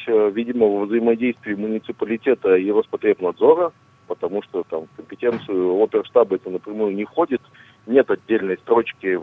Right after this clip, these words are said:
в, м, указе губернатора,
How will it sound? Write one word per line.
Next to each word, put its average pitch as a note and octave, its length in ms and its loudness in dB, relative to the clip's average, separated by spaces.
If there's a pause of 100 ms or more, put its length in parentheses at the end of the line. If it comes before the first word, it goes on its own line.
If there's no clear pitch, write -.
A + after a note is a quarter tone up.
в, F2+ 440 2 (460)
м, D#2+ 360 -12
указе G2+ 400 2
губернатора, G2+ 960 2